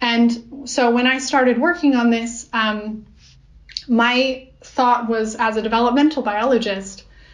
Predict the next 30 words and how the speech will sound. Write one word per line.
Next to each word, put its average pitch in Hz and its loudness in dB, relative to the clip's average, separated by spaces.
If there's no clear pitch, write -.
um, 220 0
you 262 6
know, 214 4
this 294 -4
happens 202 -4
normally 220 0
in 233 2
an 214 0
embryo 208 -2
without 214 -4
too 233 0
much - -6
exogenous 196 -8
guidance, 185 -8
you 202 -12
know? 220 -4
There's 220 -6
not 302 0
really 277 0
much 226 -2
actually 214 -4
coming 214 -4
from 202 -8
the 202 -10
mother, 208 -6
for 190 -8
example, 185 -12
that's, 190 -12
that's, 196 -10
um, 190 -10